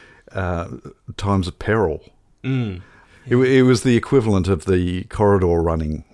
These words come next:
Speaker 1: You, <laughs> you know, how, how many, <laughs> how long is this corridor? Um, but in fact, it, a lot of the times it was, how long is this song?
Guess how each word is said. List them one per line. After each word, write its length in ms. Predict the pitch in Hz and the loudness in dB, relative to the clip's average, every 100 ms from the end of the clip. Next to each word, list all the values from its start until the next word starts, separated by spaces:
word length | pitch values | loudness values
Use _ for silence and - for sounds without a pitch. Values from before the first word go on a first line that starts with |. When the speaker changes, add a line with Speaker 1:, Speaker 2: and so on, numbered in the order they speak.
| - | -18
Speaker 1:
You, 360 | 113 101 110 - 90 - | -10 -4 -4 -4 -6 -6
<laughs> 240 | - - - | -8 -14 -4
you 120 | 101 | -2
know, 80 | 90 - - - | -4 -8 -20 -10
how, 280 | 104 117 - | -4 -4 -4
how 200 | - 117 | -4 -2
many, 220 | 107 113 - - - | 0 -2 -4 -14 -18
<laughs> 300 | - - - | -16 -16 -4
how 100 | 135 | 2
long 220 | 113 120 113 | 4 4 4
is 100 | 95 | 2
this 160 | 104 | -2
corridor? 720 | - 110 110 92 82 78 78 - | 0 2 4 4 2 -2 -6 -6
Um, 520 | 87 85 85 85 92 | -4 -2 -4 -6 -4
but 140 | 98 87 | -4 -2
in 160 | 87 | -4
fact, 300 | - 90 - | -4 -6 -4
it, 420 | 98 98 98 104 | -6 -6 -6 -6
a 240 | 92 95 - | -6 -6 -4
lot 180 | 92 92 | -2 -2
of 80 | - | -4
the 60 | |
times 320 | - 87 85 | -6 -4 -4
it 80 | 87 | -4
was, 220 | 87 82 - - - - | -6 -8 -8 -20 -20 -8
how 160 | 95 | -4
long 180 | 90 92 | -2 -2
is 160 | 87 - | -4 -6
this 140 | 87 | -10
song? 580 | - - 95 85 76 | -8 -4 -2 -2 -4